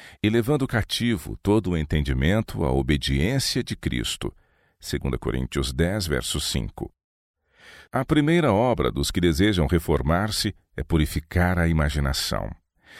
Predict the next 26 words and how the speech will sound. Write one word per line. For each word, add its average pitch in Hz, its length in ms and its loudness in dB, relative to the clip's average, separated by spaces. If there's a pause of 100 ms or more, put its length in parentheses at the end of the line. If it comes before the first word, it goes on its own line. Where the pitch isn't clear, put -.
(120)
Se - 160 -2
a 69 60 6
mente 101 320 4
é 92 80 6
guiada 92 420 4
em 85 80 6
direção 80 440 2
viciosa, 80 760 0 (260)
tem 120 180 6
de 101 120 2
ser 127 280 2
refreada, 101 920 2
cultivando 120 560 2
só 135 220 0
assuntos 117 520 -2 (100)
puros 139 380 2
e 113 60 4
elevados. 62 800 -2 (500)
Quando 76 180 2
tentados 80 480 2
a 73 60 2
ceder 76 440 2
a 67 80 2
uma 69 180 2
imaginação 73 600 2
corrupta, - 640 -2